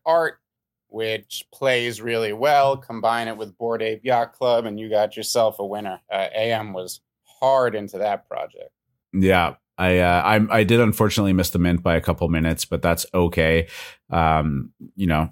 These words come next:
Speaker 2: there are, there will always be lots more wins, wins to come. So I'm not, uh, not gonna cry myself to sleep over that, but I do wish that I had grabbed one 'cause they look great. Did you, did you manage to get in any?
Speaker 1: I did not. Uh, they were, I think they were minting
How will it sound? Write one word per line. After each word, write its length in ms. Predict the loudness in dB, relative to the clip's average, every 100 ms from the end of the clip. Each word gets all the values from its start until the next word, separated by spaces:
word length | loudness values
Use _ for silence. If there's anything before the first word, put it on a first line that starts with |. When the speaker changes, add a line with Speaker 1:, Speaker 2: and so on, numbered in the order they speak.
| -2
Speaker 2:
there 380 | 2 4 4
are, 100 | 4
there 120 | 4 4
will 100 | 4
always 260 | 4 2
be 140 | 2 2
lots 300 | 4 2 2
more 260 | 2 2
wins, 560 | 2 2 2 0 -4 -8
wins 280 | -2 0 0
to 80 | -2
come. 300 | 0 2 0
So 320 | -2 0 0
I'm 240 | 2 0 0
not, 380 | 2 2 0 0
uh, 360 | 2 2 0
not 240 | 0 0 2
gonna 180 | 0 2
cry 220 | 2 2
myself 340 | 2 2 0
to 80 | -2
sleep 260 | -2 0 0
over 180 | 2
that, 200 | 2 2
but 100 | 0
I 120 | 0 0
do 340 | 0 2 2
wish 300 | 2 0 0
that 100 | 0
I 120 | 2
had 120 | 0
grabbed 320 | 0 0 0 -2
one 180 | -2
'cause 280 | -2 -4 -4 -8
they 240 | -2 0 2
look 380 | 2 0 -4 -6
great. 420 | 0 2 0 -2
Did 180 | -2 2
you, 220 | 4 4
did 160 | 4 4
you 80 | 4
manage 240 | 4 2
to 60 | 2
get 120 | 4
in 160 | 4 4
any? 320 | 2 0 -6 _ _ _ _ _ _ _ _ _ _ _ _ 2
Speaker 1:
I 520 | 4 4 4 2 -2 -6 -8
did 220 | -6 -4
not. 420 | -4 -2 -2 -6 -14 -16 -4
Uh, 340 | -2 -2 -2
they 140 | -4
were, 160 | -4 -2
I 120 | -2
think 180 | -4 -4
they 80 | -4
were 140 | -4
minting 400 | -4 -8 -10 -14